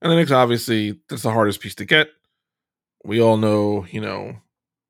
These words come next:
hoping you move up in the draft, hoping you land the pick free agent. Do you, <coughs> most of the teams that I see in the playoffs, I don't feel like they tried to follow the model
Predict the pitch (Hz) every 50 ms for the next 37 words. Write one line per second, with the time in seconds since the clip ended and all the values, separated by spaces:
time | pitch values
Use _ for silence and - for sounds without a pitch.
0 | _ _ _ _ _ _ _ _ - 120 113 90 113 110 104 104 104 101 101 98
1 | 90 90 92 92 92 - 156 151 147 143 131 123 113 - - 113 107 107 101 101
2 | 104 101 101 101 101 95 92 104 95 - 107 104 113 131 135 127 120 120 113 113
3 | - _ _ _ _ _ _ _ _ _ _ _ _ _ _ _ _ _ _ _
4 | _ _ - - - - - - 156 156 170 196 220 240 262 311 - - - -
5 | - - - - - - - - - - _ _ _ _ _ _ _ _ _ _
6 | _ - - _ 143 160 202 254 - - 214 185 170 - 151 135 127 117 110 117
7 | 110 110 110 - 131 117 113 110 - 113 110 107 101 113 113 127 147 147 156 -
8 | - 143 143 131 131 120 113 110 107 104 101 - - - _ _ _ _ _ _
9 | _ _ _ _ _ _ _ _ - 117 113 110 - 127 123 120 117 110 117 110
10 | - - - 117 113 110 107 110 104 101 104 104 104 - - _ _ _ 110 110
11 | 110 107 107 107 104 107 107 107 104 101 101 98